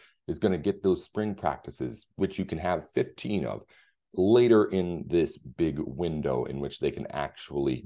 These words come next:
get players on the field. Of course, a lot of teams will have spring games too. Not all of this has even been announced yet,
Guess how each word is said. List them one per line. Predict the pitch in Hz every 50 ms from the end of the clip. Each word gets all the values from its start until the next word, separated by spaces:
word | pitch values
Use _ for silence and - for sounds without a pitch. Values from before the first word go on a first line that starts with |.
| - -
get | - 71 69 - -
players | - 80 73 65 62 60 62 65
on | 64 62 60
the | 58
field. | - - - 76 - - - -
Of | - -
course, | - 82 78 - - _ _ _ _ _ -
a | 76
lot | 78 80 76 78
of | 76 -
teams | - 80 76 73 69 65
will | 65 64
have | 71 60 60 -
spring | - - _ - 82 76 67 64 64 -
games | - 95 98 98 98 98 98 98 92 95 -
too. | - - 107 101 101
Not | 92 92 101 - - _ _ -
all | - - 135 123 113 101
of | 95 90
this | 98 90 - -
has | - 85 78 - -
even | 98 95 87 90 85 82 76
been | 80 80
announced | 82 95 98 101 98 - - -
yet, | - 57 -